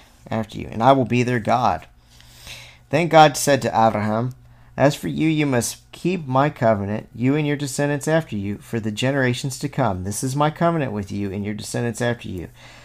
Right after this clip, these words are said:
the covenant you are to keep. Every male among you shall be circumcised. You are to undergo circumcision,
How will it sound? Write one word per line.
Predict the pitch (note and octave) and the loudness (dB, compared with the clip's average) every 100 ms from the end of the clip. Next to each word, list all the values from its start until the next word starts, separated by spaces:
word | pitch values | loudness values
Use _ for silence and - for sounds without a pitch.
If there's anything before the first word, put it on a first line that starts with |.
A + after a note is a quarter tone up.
| - _ | -20 _
the | - | 0
covenant | C3 C#3 C#3 | 4 4 2
you | A#2+ A#2+ | 0 0
are | |
to | A#2 | -2
keep. | A2+ G#2+ F2+ - _ - - - - - - - - | -4 -8 -8 -12 _ -20 -20 -20 -20 -20 -20 -20 4
Every | C3+ D#3+ G3 | 6 6 6
male | F3+ F3 F#3 | 6 6 6
among | C3 A#2+ A#2 | 6 2 2
you | A#2+ | -2
shall | - A2 | 0 0
be | G#2+ B2 B2+ | 0 -4 -6
circumcised. | - - F3+ F3+ B2 - F2 D#2 C2 - - - - _ - - - | -10 -4 -2 -2 -6 -6 -6 -6 -10 -16 -20 -20 -20 _ -20 -20 -8
You | - C3+ | 2 8
are | C3+ | 8
to | A#2+ | 8
undergo | B2+ D#3+ F#3 F#3+ | 0 0 0 -2
circumcision, | F#3 - A#2+ A2+ G#2 G#2 G2 G#2 G#2+ | -2 -2 -2 -4 -4 -4 -4 -6 -8